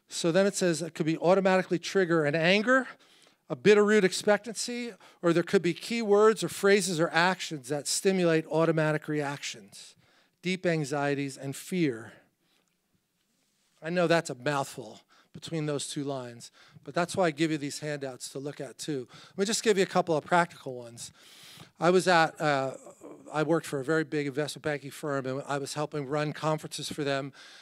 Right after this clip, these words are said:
And the, the motivational speaker they had for one of the conferences was a guy named Marcus Luttrell,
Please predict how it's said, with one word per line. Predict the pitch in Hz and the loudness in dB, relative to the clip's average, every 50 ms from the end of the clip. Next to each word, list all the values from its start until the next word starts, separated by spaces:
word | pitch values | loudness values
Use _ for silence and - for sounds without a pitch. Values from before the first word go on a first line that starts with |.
| - _ - | -20 _ -10
And | 170 147 139 135 135 139 127 120 | -6 -4 -2 -2 -4 -6 -10 -12
the, | 139 143 139 131 127 135 139 | -12 -8 -6 -6 -6 -6 -6
the | 127 143 | -6 0
motivational | 147 185 208 214 202 175 190 190 - - 190 156 | 4 6 6 6 6 6 4 2 2 0 -2 -4
speaker | - - 190 180 160 170 | -4 -4 -4 -2 -2 0
they | 143 147 | 0 0
had | 139 151 151 - | 0 0 -2 -2
for | - 156 | -4 -6
one | 151 156 156 | -6 -4 -4
of | 143 | -6
the | 143 | -8
conferences | 135 - - 185 180 170 156 - - 151 139 113 123 | -8 -6 -4 -4 -4 -4 -6 -10 -10 -10 -10 -6 -4
was | 147 139 139 131 - | -2 -2 -2 -2 -4
a | 143 | -4
guy | 135 151 151 | -4 -4 -2
named | 147 139 139 | -4 -2 -2
Marcus | 147 156 160 - 156 - - | 0 0 0 -2 -4 -8 -8
Luttrell, | 156 139 - - - 175 190 180 147 135 151 165 160 | -10 -10 -10 -8 -2 2 4 4 4 4 0 -2 -6